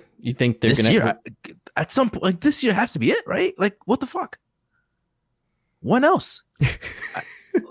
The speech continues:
Speaker 2: what, what, like,
Speaker 1: You're
Speaker 2: what are you
Speaker 1: so
Speaker 2: waiting
Speaker 1: upset.
Speaker 2: for? I feel,
Speaker 1: I triggered
Speaker 2: I
Speaker 1: you.
Speaker 2: think they're waiting for, I think they're waiting. Like, I think they have this all set in stone. Like, the game is done. You know what I mean? They're just waiting up for a perfect time to release it.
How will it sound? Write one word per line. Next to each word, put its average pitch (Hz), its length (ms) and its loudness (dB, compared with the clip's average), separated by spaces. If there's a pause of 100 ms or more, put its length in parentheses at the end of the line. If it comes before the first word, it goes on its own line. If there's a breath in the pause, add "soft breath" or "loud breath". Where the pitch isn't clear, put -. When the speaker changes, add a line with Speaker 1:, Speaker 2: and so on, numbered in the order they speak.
(100)
Speaker 2:
what, 160 300 0
what, 160 180 0
like, 185 180 4
Speaker 1:
You're 180 100 6
Speaker 2:
what 226 80 6
are 294 40 8
you 262 40 6
Speaker 1:
so 247 80 6
Speaker 2:
waiting 330 260 2
Speaker 1:
upset. 131 320 2
Speaker 2:
for? - 60 -4
I 139 80 0
feel, 233 180 -2
Speaker 1:
I 139 40 -6
triggered - 300 -6
Speaker 2:
I 147 40 2
Speaker 1:
you. - 100 -2
Speaker 2:
think - 140 2
they're 196 140 4
waiting 113 300 2 (200)
for, - 140 -8
I 113 80 0
think 196 180 -2
they're 151 120 2
waiting. 110 420 0
Like, 107 160 -4
I 95 120 -2
think 185 180 -6
they 139 120 -2
have 131 260 -4
this 87 400 -4 (100)
all 113 220 0
set 117 220 -2
in - 80 -8
stone. 117 220 -2
Like, 82 180 -6
the 107 80 -6
game 139 260 0
is 87 160 -4
done. 98 380 -2 (100)
You 92 100 -8
know 92 60 -2
what 95 60 -2
I - 20 -4
mean? 107 220 -2 (520)
They're 120 120 2
just 131 220 -2
waiting 113 360 2 (160)
up 90 180 -6 (180)
for 104 160 0
a 85 60 -2
perfect 95 280 -4
time 90 160 -4
to - 60 -18
release 76 280 -6
it. - 180 -12